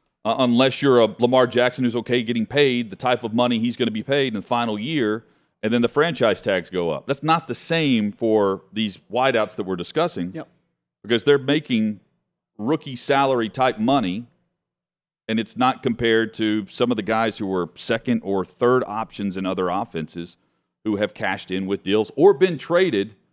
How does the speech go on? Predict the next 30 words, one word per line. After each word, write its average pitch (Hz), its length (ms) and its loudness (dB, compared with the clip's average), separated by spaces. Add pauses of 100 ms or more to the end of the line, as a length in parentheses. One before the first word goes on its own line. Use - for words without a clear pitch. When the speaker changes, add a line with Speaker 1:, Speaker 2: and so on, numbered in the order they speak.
(280)
Speaker 1:
and 113 80 -4
got 120 160 0
contract 117 400 -2
extensions. 71 360 -8
Speaker 2:
A 247 60 2
J 208 140 6
Brown's 185 320 4
responsible 160 720 0
in 160 160 0
his 170 220 2
three 170 180 2
years 147 240 2
for 151 100 -4
twenty-eight 180 920 -2
percent 147 560 -4
of 131 80 -12
the 131 100 -8
Titans' 139 520 -6 (100)
passing 131 560 -6
yardage. 123 760 -6 (540)
It's - 80 -20
pretty 180 320 4
substantial. 131 720 -8 (1200)
Speaker 1:
Well, 82 320 2
and, 92 340 -2
uh, 98 80 0
beyond 110 580 0
y-, 104 120 -2
just 98 260 -12
yardage, 92 540 0